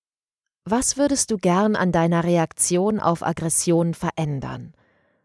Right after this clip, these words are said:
Wie könnte das konkret aussehen?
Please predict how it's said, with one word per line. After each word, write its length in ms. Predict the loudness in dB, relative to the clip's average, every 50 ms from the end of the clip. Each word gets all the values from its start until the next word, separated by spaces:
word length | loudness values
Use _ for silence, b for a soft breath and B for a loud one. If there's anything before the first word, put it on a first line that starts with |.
| _ _ _ _ _ _ _
Wie 260 | -12 -10 -10 -8 -8
könnte 340 | -2 0 0 2 2 2 2
das 200 | 2 2 2 2
konkret 500 | 2 0 0 0 2 2 2 4 4 2
aussehen? 640 | 2 0 0 0 0 0 0 -2 -4 -6 -10 -14